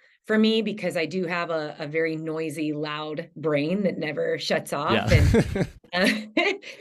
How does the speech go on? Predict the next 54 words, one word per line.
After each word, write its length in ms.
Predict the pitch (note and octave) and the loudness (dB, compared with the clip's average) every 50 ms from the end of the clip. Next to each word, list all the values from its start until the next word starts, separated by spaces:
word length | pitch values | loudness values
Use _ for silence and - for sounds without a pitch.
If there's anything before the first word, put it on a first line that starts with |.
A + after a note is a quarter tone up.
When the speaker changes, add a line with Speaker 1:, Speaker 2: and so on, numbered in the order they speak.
| - - - - - | -20 -20 -20 -6 0
Speaker 1:
people 260 | - F#4+ G4 D4 C4 | 2 2 4 4 4
ask 320 | - - A3 A#3+ A#3 A#3 - | 4 4 4 2 2 0 -2
me 140 | G#3+ F#3 F#3+ | -2 0 0
all 180 | G3 F3+ F3+ | 2 0 0
the 100 | F3+ F3 | 0 -2
time, 340 | E3+ - G3 G3 F3 E3 D3+ | -2 -2 -2 -2 -2 -2 -4
like, 200 | D#3+ D#3 D3+ - | -6 -8 -10 -10
"Do 100 | - F#3 | -10 -8
you, 540 | F3+ F3+ F3+ F3 E3+ E3+ - - E3+ - F3 | -6 -4 -2 -2 -2 -4 -6 -8 -10 -8 -6
how 160 | D#3 G#3 A#3 | -4 -2 -2
bored 480 | F#3+ D3+ C3+ - E3+ E3 F#3+ G3+ F#3+ F#3 | -2 -4 -6 -4 -2 -2 0 0 -2 -4
do 140 | - D#3 D3+ | -4 -4 -4
you 120 | D3 C#3+ | -4 -2
get?" 260 | C3+ D3+ D3+ C#3+ - | -2 -2 -2 -2 -4
You 80 | D#3 D#3+ | -4 -4
know, 60 | D#3 D#3 | -4 -4
you 80 | D3 | -2
go 80 | D3+ E3+ | -2 -2
on 80 | D#3 D#3 | -2 -2
these 200 | D3+ D3+ D3 - | -4 -6 -4 -2
six, 200 | - - - - | -2 -2 0 0
seven 260 | - D3 C#3+ D3 D3 | 0 0 0 2 0
mile 320 | C#3+ C#3+ C#3+ D3 D3+ D3+ D3+ | 0 0 0 -2 -2 -4 -4
training 280 | - - E3 D3+ D3 | -4 -4 -4 -2 -2
runs 220 | D3 D3 D3 C#3 C3+ | -2 -2 0 -2 -2
in 40 | C#3+ | -2
the 60 | D3 | -2
mountains. 380 | C#3+ C#3 C#3 - - D3 C#3+ C#3 | -2 -2 -2 -4 -4 -4 -4 -4
I'm 80 | C#3+ C#3 | -2 -2
like, 260 | C3+ C#3 C3+ - - - | -2 -2 -4 -6 -4 0
"I, 140 | D3+ D#3 D#3+ E3+ F3+ | 2 4 4 4 4
I 140 | - E3 D#3+ - _ _ _ _ _ _ - - | 2 0 -4 -4 _ _ _ _ _ _ -8 -8
genuinely 580 | - - - - F3+ E3 E3 D#3+ D3+ D3+ D3 C#3+ | -6 -4 0 2 2 2 2 2 0 0 -2 -2
can't 260 | - - D3+ C#3+ - | -4 -4 -6 -4 -4
remember 260 | D#3+ D3 C#3+ C#3 C#3 | -2 -2 0 0 0
the 60 | C#3 D3 | -2 -2
last 240 | D3 D3 - - | -4 -4 -6 -8
time 140 | - D3 C#3 | -6 -6 -4
I 40 | C3+ | -4
was 160 | C#3 C#3 C3+ | -4 -4 -4
bored." 400 | - D3 C#3+ - - - D3 - | -4 -4 -4 -4 -4 -4 -4 -4
Like, 180 | D#3+ D#3+ - - | -4 -4 -2 -2
that 220 | F3 D3+ D#3 - | -2 -2 0 0
has 180 | E3 D3 C3 D3+ | 0 0 0 0
never 400 | D#3+ E3+ F3 F3+ F3+ E3 F3 E3+ | -2 0 2 2 4 4 4 4
been 140 | F3+ E3+ E3+ | 4 2 2
a 60 | D#3 | 2
part 200 | - G3 F3+ F3 | 2 2 4 2
of 60 | F3+ | 2
my 140 | F3+ E3+ E3+ | 2 0 -2
vocabulary. 880 | - E3 C#3 - F3 D3+ D#3 E3 - F3+ G#3 G#3+ A3+ B3 C#4 C#4+ D4 D4 | -2 -2 -2 -2 -2 -2 -2 -2 0 2 2 4 4 4 4 2 0 -2
Speaker 2:
<laughs> 60 | - - - - - | -8 -16 -20 -14 -6
Yeah. 300 | - A2 A2 G2+ - - | -2 0 0 0 0 0
Speaker 1:
Um, 580 | F#3 F#3 F3 E3+ E3 D#3 D3+ D#3 D#3 D#3 D#3 E3+ | 0 0 2 2 0 0 -2 -4 -6 -6 -8 -10